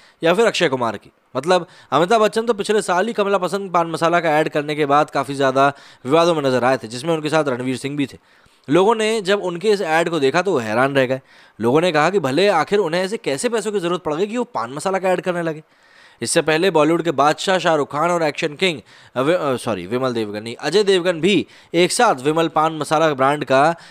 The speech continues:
जो जुमा केसरिया कहते रहते हैं, इसका विज्ञापन करते हुए नजर आए थे। विमल से तो अजय देवगन का नाता अब काफ़ी पुराना है, लेकिन शाहरुख खान इससे पहली बार जुड़े थे।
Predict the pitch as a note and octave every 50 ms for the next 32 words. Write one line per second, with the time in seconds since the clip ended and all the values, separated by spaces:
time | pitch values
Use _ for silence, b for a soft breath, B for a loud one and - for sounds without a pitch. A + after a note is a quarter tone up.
0 | B B _ C3 D#3 E3+ E3+ E3+ D3 C#3+ C3 C#3+ D3+ D3 C3+ A2+ C3 B2 - C3
1 | B2+ B2+ B2 A#2 B2 A#2 G2+ B2+ B2 A#2+ A#2 - D#3+ E3 - - A3 G3+ F3+ E3
2 | F3 D#3 D#3 D3 B2+ B2+ A2+ A#2 A#2 A2 A2 G2+ G#2+ G#2+ A2+ A2+ - - - b
3 | b b b b b b b b - A#2+ C#3 D#3+ F3 E3 F#3 F3 D#3 F3 D#3+ D#3+
4 | D#3+ D#3 D#3+ D3 E3 E3+ E3+ E3+ D#3+ D3+ D3 D3 - F3+ E3 D3 - C#3 C3 C3+
5 | C3+ - B2+ A#2+ A#2+ C#3 E3+ F3+ E3+ E3 b b b b b b b - D#3 F#3
6 | A3+ A3 F3 G#3+ G3 G3+ A3+ G#3 - A3+ B3 B3+ A#3+ - - G3 F#3+ E3 D#3 D#3
7 | D3+ C#3+ B2+ B2 C3 C#3 B2+ F#2+ F2+